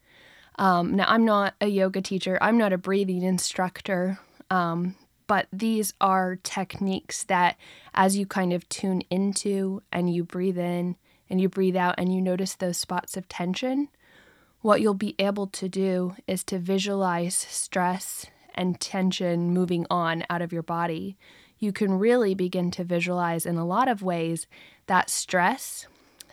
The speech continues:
uh, maybe close your eyes, see the stress, and envision that stress itself going out as you exhale. So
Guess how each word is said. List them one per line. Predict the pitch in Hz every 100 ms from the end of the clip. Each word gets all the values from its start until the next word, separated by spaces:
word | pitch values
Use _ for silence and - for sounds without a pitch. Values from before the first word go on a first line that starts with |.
| -
uh, | 190
maybe | 190 185
close | - - 190 180
your | 160
eyes, | 185 214 208
see | 202 - 208
the | 208
stress, | - - 226 240 - - - - - _ _
and | 196 196
envision | 196 196 180 202 196 185 180
that | 170 -
stress | - - 190 202 -
itself | 180 - - 233 208 180 - - - _ _ _ _ _ _ _ -
going | 202 190 180 -
out | 190 175 170 -
as | 165 170
you | 165
exhale. | 160 - - - 170 - 190 - _ _ _ _ _ _ _ _ _ - - - -
So | - 226 196 190 180